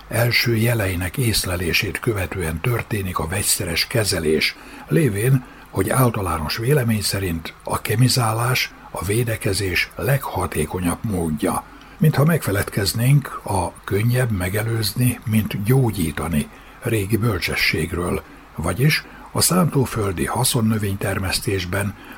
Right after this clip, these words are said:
meg a zöldségágazatban a vetésforgó betartása,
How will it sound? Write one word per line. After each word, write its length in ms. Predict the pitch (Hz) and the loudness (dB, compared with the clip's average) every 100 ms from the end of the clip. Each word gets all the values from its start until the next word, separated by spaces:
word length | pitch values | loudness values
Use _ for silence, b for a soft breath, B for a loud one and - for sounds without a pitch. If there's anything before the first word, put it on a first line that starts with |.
| B | B
meg 460 | - 82 85 - - | -2 -2 -2 -6 -8
a 440 | - 87 80 - - | -6 -2 -2 -2 -2
zöldségágazatban 1300 | - 87 - 113 107 110 110 110 120 113 110 139 160 - | -2 -2 -2 -2 -4 -2 0 0 0 0 2 4 4 0
a 300 | 95 98 107 | -4 -4 -4
vetésforgó 760 | 104 90 82 - 87 85 69 | -4 -4 -4 -4 -4 -2 -2
betartása, 880 | 76 107 117 113 - 117 123 147 143 | -2 0 0 0 -2 0 2 2 0